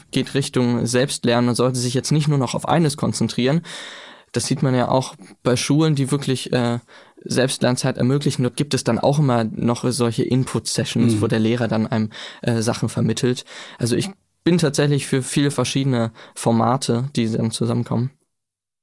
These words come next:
Speaker 2: Weil du gerade gesagt hast, Begeisterung wecken und das was ist, was ich auch so wichtig finde, ne? Gibt es einen Lehrer oder eine Lehrerin, die das bei dir geschafft hat, bei einem Thema oder in einem Fach, wo du erst dachtest, so, „Boah, weiß ich nicht, ob ich da Lust zu hab“,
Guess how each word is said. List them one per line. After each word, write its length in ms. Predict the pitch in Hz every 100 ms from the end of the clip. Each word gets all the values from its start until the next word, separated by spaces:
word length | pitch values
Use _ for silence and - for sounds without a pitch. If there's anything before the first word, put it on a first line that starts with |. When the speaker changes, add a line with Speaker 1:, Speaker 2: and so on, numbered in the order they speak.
| _ -
Speaker 2:
Weil 100 | 113
du 80 | 110
gerade 240 | 113 135 135
gesagt 360 | 117 131 -
hast, 140 | 131 -
Begeisterung 640 | 113 107 123 123 113 98
wecken 240 | 98 98
und 120 | 107
das 180 | 113 -
was 160 | 117 113
ist, 160 | 110
was 160 | 110 -
ich 240 | 110 -
auch 180 | 107 98
so 200 | - 104
wichtig 360 | 113 - 101 -
finde, 220 | 101 95
ne? 120 | 117 - - - -
Gibt 280 | 123 139 226
es 280 | 233 - -
einen 240 | 113 127
Lehrer 380 | 113 131 165 135
oder 100 | 135
eine 160 | 127
Lehrerin, 540 | 113 113 135 143 143 139
die 100 | 120
das 160 | 120
bei 100 | -
dir 140 | 117 117
geschafft 360 | 113 131 -
hat, 100 | 147
bei 80 | -
einem 260 | 117 117 117
Thema 640 | - 131 147 139 139 139 - _ _ -
oder 400 | 120 107 95 - - _ _
in 160 | - 120
einem 120 | 110
Fach, 380 | - 131 143 -
wo 100 | 131
du 80 | 123
erst 320 | 123 143 -
dachtest, 320 | 123 - 131
so, 120 | - 110
„Boah, 380 | - 95 117
weiß 220 | 110 120 123
ich 100 | 117
nicht, 220 | 113 113
ob 80 | 117
ich 120 | 107
da 160 | 117 123
Lust 340 | 127 151 -
zu 180 | 113 107
hab“, 240 | 139 147